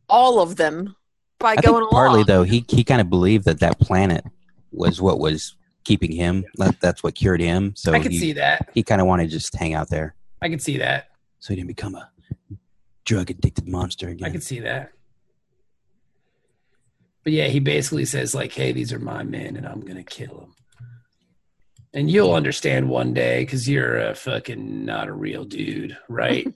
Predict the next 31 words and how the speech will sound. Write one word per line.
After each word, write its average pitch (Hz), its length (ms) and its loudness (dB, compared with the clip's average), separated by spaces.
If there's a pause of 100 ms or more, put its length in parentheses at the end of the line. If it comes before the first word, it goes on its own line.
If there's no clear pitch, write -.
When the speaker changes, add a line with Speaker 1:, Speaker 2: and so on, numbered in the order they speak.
Speaker 1:
<laughs> - 100 -14
Speaker 3:
Julian? 139 600 2 (120)
You're 151 100 0
like 135 160 -6
a 107 40 -12
doctor - 500 -8
or - 40 -16
some - 280 -16
shit. - 480 -10 (960)
And 107 160 -14
then 120 100 -10
they 139 140 -2
leave. 175 480 -6 (1900)
And 127 100 -6
then 127 200 -4
Julian 127 520 0
and, 117 580 -6 (1700)
and 165 100 -2
O'Brien 139 440 0
have, - 160 -4
like, - 180 -6
a 127 40 -8
weird 120 460 -6 (200)
conversation 127 760 -10
on 127 140 -10
the 123 60 -12
ship 127 320 -10
on 127 100 -6
the 131 80 -6
way 127 180 -8
home. 131 380 -8